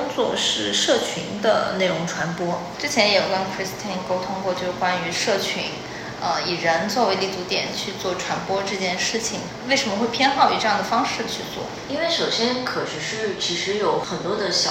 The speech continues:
Speaker 2: 习惯是组成的嘛，就当我是在说个人的生活方式啊。
Speaker 1: 嗯。
Speaker 2: 那比如说这个群体里面大部分人都是在做这样的行为，其实是，呃，会让你更有归属感，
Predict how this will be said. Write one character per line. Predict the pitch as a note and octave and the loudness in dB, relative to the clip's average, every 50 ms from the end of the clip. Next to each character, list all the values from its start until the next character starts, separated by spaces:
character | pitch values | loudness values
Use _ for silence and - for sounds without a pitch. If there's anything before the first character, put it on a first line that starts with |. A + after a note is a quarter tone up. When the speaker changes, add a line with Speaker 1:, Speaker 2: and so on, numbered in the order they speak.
| - - | 0 -2
Speaker 2:
习 | - - - - - | -2 -2 -2 0 0
惯 | G#3 G#3 G3+ - | 2 2 2 2
是 | - - F#3+ | 0 -2 -2
组 | D#3+ - C3 B2 A2+ A2 | -4 -4 -6 -6 -6 -6
成 | - - B2 - - | -6 -6 -6 -6 -8
的 | F2+ - - | -8 -8 -8
嘛， | A#2+ - - - - - - - - - | -8 -8 -10 -10 -10 -12 -12 -10 -8 -6
就 | F#3+ F3+ - | -6 -2 4
当 | A3 G#3 G#3 G#3+ G#3 F3+ | 6 6 6 6 4 2
我 | D3+ - | 2 0
是 | - - F#3+ F#3 | 0 0 0 0
在 | - E3+ E3+ | 2 2 2
说 | E3+ F3+ F3 | 2 2 -2
个 | E3+ - F#3 F3 | -2 -2 0 0
人 | - - | 0 0
的 | - | -2
生 | - - F3+ F3 | -2 -2 -2 -2
活 | E3+ - - | -4 -4 -4
方 | - - - | -4 -4 -4
式 | - - - - - | -4 -4 -6 -6 -6
啊。 | - - - - - A3+ | -6 -6 -6 -6 -6 -6
Speaker 1:
嗯。 | G#3 G3+ G3+ G#3 - - - - - - - - - - - - - - - - - | -6 -4 -4 -6 -6 -8 -8 -10 -12 -12 -12 -12 -14 -14 -14 -14 -14 -14 -12 -4 2
Speaker 2:
那 | B3 B3+ A#3+ - - - - - - - - - | 4 6 6 6 4 2 0 -4 -6 -8 -4 0
比 | F3+ | 2
如 | E3+ E3 | 2 2
说 | - - A#3 A3+ A3+ A#3 - - - - | 2 2 4 6 6 6 4 2 -2 -4
这 | C4 B3+ | -2 0
个 | - G#3+ - | 0 0 2
群 | - - - F#3 E3 F3 | 4 4 4 4 2 2
体 | G#3+ - A#3+ A3 | 0 -2 -2 -2
里 | A3 G3 D3+ - | 0 -2 -2 -2
面 | D#3 F3 E3+ E3 - - - | -2 0 0 0 0 0 2
大 | B3+ A#3+ A#3+ | 4 4 4
部 | A#3+ - | 4 4
分 | - - | 2 2
人 | F3+ G#3+ | 0 0
都 | A#3 A#3+ | -2 -2
是 | - A3 F#3 | -2 -2 0
在 | - G#3 F#3 F3 | 2 2 4 4
做 | - G3 F#3+ | 4 2 2
这 | F#3+ G3 | 2 4
样 | F#3+ F#3 F3 | 2 2 2
的 | D#3+ D#3+ | 2 2
行 | - - - - - - - | 2 2 2 0 0 -2 -2
为， | D#3 | -2
其 | F3 - F#3+ F#3+ | -2 -2 0 0
实 | G3 - A#3 | 0 0 0
是， | - A3+ A3 G#3+ G3 D#3+ - - - - - - - - - - - - - - | 0 0 0 0 -2 -2 -2 -6 -8 -10 -12 -12 -12 -12 -12 -10 -10 -10 -4 0
呃， | F#3+ F3 - D4 D4 - | 2 2 4 4 2 0
会 | - - B3+ A3+ A3 | 0 2 4 4 6
让 | A3+ A3+ G#3+ G3+ - | 6 4 4 2 2
你 | - - F#3 - - - - | 0 -2 -4 -6 -8 -6 -2
更 | B3 B3 G#3+ | 0 2 2
有 | - - - | 2 0 0
归 | G#3+ A#3 | 0 0
属 | - - F#3+ E3+ - | 0 0 -2 -2 -2
感， | D#3+ | -2